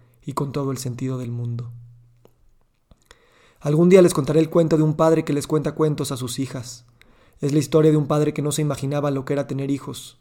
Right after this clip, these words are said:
No se imaginaba que sus ojos se podían derretir, literalmente desvanecerse,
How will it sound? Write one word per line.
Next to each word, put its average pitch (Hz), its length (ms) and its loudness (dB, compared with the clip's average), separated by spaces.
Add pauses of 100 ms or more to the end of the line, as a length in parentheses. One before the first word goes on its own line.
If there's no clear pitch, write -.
(560)
No 147 100 -4
se 139 80 0
imaginaba 151 480 0
que 147 80 -4
sus 127 200 -6
ojos 135 200 -2
se 147 80 -4
podían 143 320 -2
derretir, 135 560 -6 (360)
literalmente 147 680 0
desvanecerse, 135 800 -4